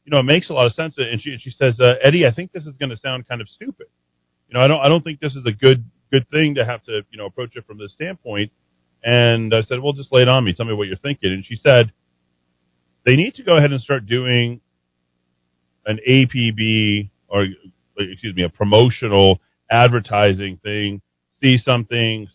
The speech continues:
say something, because it doesn't seem like anybody is calling nine one one any longer, or not many people are, are out there that are trying to make good things, I guess, happen as part of the government, because there's not enough of them, uh, that, that are happening."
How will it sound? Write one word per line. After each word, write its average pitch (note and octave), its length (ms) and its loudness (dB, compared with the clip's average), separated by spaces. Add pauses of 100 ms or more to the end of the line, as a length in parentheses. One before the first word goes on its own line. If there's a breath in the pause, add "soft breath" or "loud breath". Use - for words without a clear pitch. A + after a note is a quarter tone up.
say B2+ 200 4
something, E2+ 720 -4 (360)
because B2 300 2
it A#2+ 120 -2
doesn't D3+ 340 2
seem C3+ 320 -8
like A#2 240 -8
anybody A#2 500 2
is G2+ 120 -6
calling G#2 360 -4
nine F2 240 -4
one F2 160 -10
one G2 240 4
any E2 160 -2
longer, D2+ 380 -6
or A#2 520 4 (360)
not A#2 140 2
many A2+ 160 -4
people G#2+ 340 -10
are, G2+ 280 2
are G2 120 0
out B2+ 160 4
there G#2 380 -2 (180)
that G2+ 160 -2
are F#2+ 340 -4 (300)
trying A#2+ 180 0
to A2 80 -6
make A2 200 0
good G2+ 180 -6
things, F#2+ 340 -4
I F2+ 120 -16
guess, F#2 260 -10
happen A2+ 440 2 (320)
as G2+ 80 -10
part A#2 140 4
of G#2+ 60 4
the G2 80 -2
government, A2+ 340 0
because A2 120 -8
there's G#2+ 180 -10
not A2+ 160 -2
enough B2+ 440 -2
of A2+ 140 -4
them, D#2 260 -4 (160)
uh, E2 280 -4 (100)
that, F#2 160 -16 (880)
that F#2+ 140 -12
are E2 80 -14
happening." F2+ 320 -12